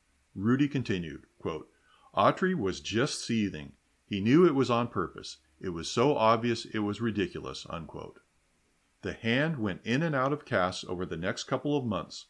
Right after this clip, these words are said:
but failed to heal properly. Finally, Rudy underwent surgery on September second to remove bone fragments, ending any thoughts of a comeback that year.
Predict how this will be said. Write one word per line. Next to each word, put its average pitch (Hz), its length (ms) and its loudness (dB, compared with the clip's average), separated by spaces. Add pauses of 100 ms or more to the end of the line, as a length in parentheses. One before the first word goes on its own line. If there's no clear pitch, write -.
(140)
but 90 140 -12
failed 104 360 2
to 117 60 -2
heal 104 300 0
properly. 78 580 -6 (680)
Finally, 120 520 2
Rudy 123 360 0
underwent 135 440 -2
surgery 104 480 -2
on 82 180 -6
September 104 540 -6
second 98 420 -4
to 90 140 -8
remove 90 420 -2
bone 95 240 -2
fragments, - 560 -12 (240)
ending 95 300 -4
any 101 200 0
thoughts 85 300 -4
of 87 80 -6
a 87 80 -6
comeback 85 460 -6
that 82 200 -6
year. 73 300 -8